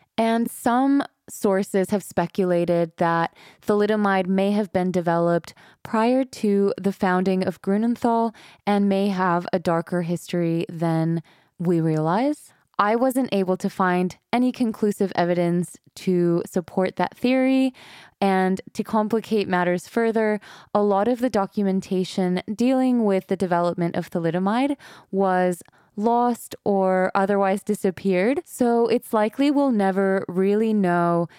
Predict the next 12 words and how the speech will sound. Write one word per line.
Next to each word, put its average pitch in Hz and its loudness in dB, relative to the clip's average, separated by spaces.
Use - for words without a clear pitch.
how 196 0
and 190 -2
under 190 0
what 180 -2
circumstances 175 -2
thalidomide 170 0
was 165 -2
developed. - -4
What 226 -2
we 233 0
do 262 0
know 208 0